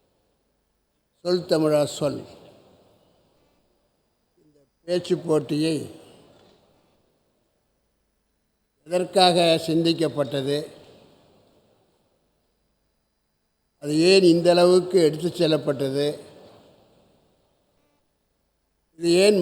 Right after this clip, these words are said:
மாணவர்களுக்கு மட்டும்தான் வைக்கப்பட்டது என்பதையெல்லாம்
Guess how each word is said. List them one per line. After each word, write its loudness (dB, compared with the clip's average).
மாணவர்களுக்கு 4
மட்டும்தான் 2
வைக்கப்பட்டது 0
என்பதையெல்லாம் 0